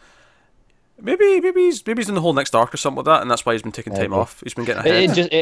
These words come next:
Speaker 2: amazes me. We had him do that entire first, like, you know, eight or
Speaker 1: Uh.
Speaker 2: nine issues in a row, and then, you know, it's been a bit off and on. But
Speaker 1: Yeah.
Speaker 2: I want another, just a full arc from him.
Speaker 1: Maybe the next, maybe the next issue is the start of his arc. That he's gonna be there for the whole thing.
Speaker 2: If, if, if not,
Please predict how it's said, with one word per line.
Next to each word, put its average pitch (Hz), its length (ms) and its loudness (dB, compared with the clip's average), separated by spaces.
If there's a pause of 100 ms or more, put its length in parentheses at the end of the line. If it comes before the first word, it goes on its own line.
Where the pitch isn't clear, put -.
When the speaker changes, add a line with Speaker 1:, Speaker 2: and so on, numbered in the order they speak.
Speaker 2:
amazes 131 420 -2
me. 120 140 -8
We 120 100 -6
had 127 200 -4
him 123 160 -6
do 117 120 -4
that 107 160 -2
entire 107 480 -2
first, 107 440 -4
like, 98 120 -4
you 113 80 -4
know, 107 80 -6
eight 120 160 0
or 123 120 -2
Speaker 1:
Uh. - 20 -4
Speaker 2:
nine 101 240 -4
issues 101 320 -6
in 98 80 -6
a 92 60 -4
row, 95 460 0
and 104 220 -6
then, 107 280 -4
you 185 320 0
know, 214 120 -2
it's 208 100 0
been 240 120 -2
a 247 40 -4
bit - 280 -2 (240)
off - 200 0
and 220 100 2
on. 175 240 0 (400)
But 147 180 -2
Speaker 1:
Yeah. 180 160 -2 (440)
Speaker 2:
I 120 100 -2
want 131 240 0
another, 117 320 -2
just 107 200 -10
a - 40 -14
full - 380 -6
arc 98 260 -4
from 98 180 -12
him. 92 160 -16 (160)
Speaker 1:
Maybe 156 180 -4
the 143 80 -2
next, 131 240 -6
maybe 175 200 4
the 160 80 4
next - 220 -4
issue 117 300 -4
is 101 80 -6
the 107 60 -10
start 107 240 -2
of 101 60 -4
his 107 120 -6
arc. 95 320 -4
That 104 80 -8
he's 104 120 -6
gonna 107 120 -6
be 101 120 -8
there 104 120 -4
for 104 160 -14
the 107 60 -8
whole 107 140 -8
thing. 104 180 -6
Speaker 2:
If, 147 140 -4
if, 156 260 -4
if 147 220 -6
not, 120 300 -4